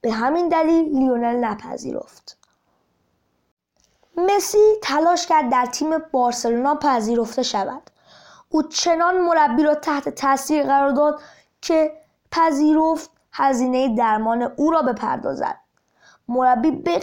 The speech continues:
قدری در تنظیم قرارداد عجله داشت که آن را روی اولین کاغذی که پیدا کرد نوشت، یعنی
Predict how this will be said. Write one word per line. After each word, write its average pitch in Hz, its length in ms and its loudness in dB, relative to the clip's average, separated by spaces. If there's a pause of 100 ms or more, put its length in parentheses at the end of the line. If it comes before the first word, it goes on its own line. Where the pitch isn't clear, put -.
قدری 349 420 2
در 320 220 2
تنظیم 277 540 0
قرارداد 269 640 0
عجله 285 440 2
داشت 330 300 0 (340)
که - 100 -6
آن 285 200 0
را 302 160 2
روی 302 260 2 (120)
اولین 277 480 2
کاغذی 330 380 0
که 359 120 -2
پیدا 269 320 0
کرد 269 240 2
نوشت، 214 640 -4 (520)
یعنی 269 560 0